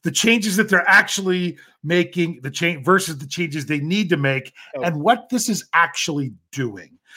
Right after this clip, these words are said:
Speaker 1: So we're gonna talk about that when we
Speaker 2: Well,
Speaker 1: come back.
Speaker 2: before your break, though,
Speaker 1: Okay.
Speaker 2: and w-, because since we're gonna shift, uh, there is kinda one thing I wanna say back kinda on, again, I don't know if, if this is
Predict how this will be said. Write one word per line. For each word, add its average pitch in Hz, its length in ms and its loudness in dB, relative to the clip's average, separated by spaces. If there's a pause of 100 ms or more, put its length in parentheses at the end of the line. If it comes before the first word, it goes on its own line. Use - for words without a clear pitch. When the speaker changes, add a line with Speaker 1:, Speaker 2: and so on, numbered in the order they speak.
(160)
Speaker 1:
So - 260 2
we're 156 180 2
gonna 208 200 0
talk 277 380 0
about 233 260 2
that 214 180 4
when 190 140 -2
we 202 100 0
Speaker 2:
Well, - 60 -6
Speaker 1:
come 170 180 -4
back. 160 240 2
Speaker 2:
before 208 100 4
your 214 80 -2
break, 175 380 -4
though, 131 180 -2
Speaker 1:
Okay. 143 280 -2
Speaker 2:
and 127 220 -10
w-, - 40 -20 (140)
because 120 500 -8
since 143 200 -6
we're 143 60 -14
gonna 135 180 -10
shift, 98 300 -10 (160)
uh, 127 120 -8
there 151 280 -4
is 170 160 -8
kinda 147 240 -4
one 127 180 -6
thing 123 160 -10
I 117 40 -10
wanna 117 200 -14
say 107 180 -10
back 110 320 -12
kinda 104 260 -10
on, 104 380 -12 (680)
again, 104 360 -12 (140)
I 113 60 -8
don't 123 180 -10
know 120 140 -6
if, 113 160 -12 (100)
if 123 180 -12
this - 240 -8
is 104 180 -10